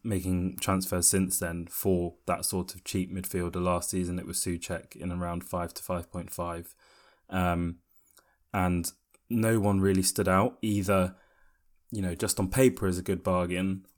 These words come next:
or, you know, show, showing early season form. Um, and I must admit, did think Gallagher was kind of a, bit fl-, a flash in the pan with his two goals against West Ham. But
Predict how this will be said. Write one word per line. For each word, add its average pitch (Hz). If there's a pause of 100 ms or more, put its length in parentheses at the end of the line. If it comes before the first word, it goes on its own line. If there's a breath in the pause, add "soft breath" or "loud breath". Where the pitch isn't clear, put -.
(120)
or, 92
you 98
know, 90
show, 92
showing 92
early 92
season 92
form. 85 (420 soft breath)
Um, 92 (160)
and 98 (920)
I 110
must 113
admit, 104
did -
think 104
Gallagher 98
was 90
kind 98
of 90
a, 92
bit 98
fl-, -
a 104
flash 95
in 98
the 92
pan 98
with 87
his 87
two 92
goals 87
against 90
West 92
Ham. 87 (480 loud breath)
But 92